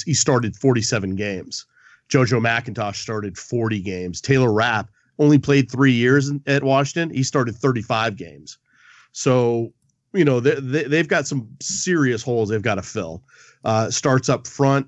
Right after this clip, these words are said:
They only have one real returning starter in Levi Onwuzurike. Um, but they have some real talented f-, redshirt freshmen that, that, that are redshirted, guys like Tuli, Latuligasenoa, Sam Taimani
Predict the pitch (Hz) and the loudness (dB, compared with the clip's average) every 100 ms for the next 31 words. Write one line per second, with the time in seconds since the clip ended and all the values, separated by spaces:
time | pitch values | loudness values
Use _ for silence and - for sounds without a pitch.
0 | _ 127 123 123 131 131 117 110 127 123 | _ -4 0 4 4 4 2 0 0 0
1 | 123 131 135 131 127 120 - 131 127 117 | 4 6 6 6 2 0 2 2 2 0
2 | - 127 127 127 131 127 _ _ _ 127 | -2 0 2 4 2 2 _ _ _ -2
3 | 117 123 117 120 117 104 104 117 131 143 | 4 4 4 4 2 0 0 0 2 4
4 | 131 135 131 - - _ - 101 101 98 | 4 4 2 -6 -20 _ -8 -6 -4 -2
5 | 127 120 123 123 120 110 110 107 123 143 | 0 2 2 4 2 0 -4 -2 4 8
6 | 147 127 113 123 120 117 110 98 - - | 8 6 2 -2 -2 -2 -2 -4 -10 -20
7 | - 127 123 113 110 - 117 117 127 123 | -6 -2 0 0 -2 -2 -2 -2 -2 -2
8 | 117 120 117 117 120 120 113 113 117 113 | -2 -2 -4 0 0 2 2 2 0 0
9 | 120 113 101 107 104 107 92 127 117 113 | 0 0 0 -2 -2 -4 0 2 4 4
10 | 113 - _ 123 117 120 110 113 104 107 | 0 -12 _ 0 4 4 4 0 0 2
11 | 123 123 123 117 120 _ _ - 127 113 | 4 4 4 2 -4 _ _ -6 -2 -2
12 | 98 101 101 101 117 120 123 123 120 | -2 -2 0 2 2 4 4 2 0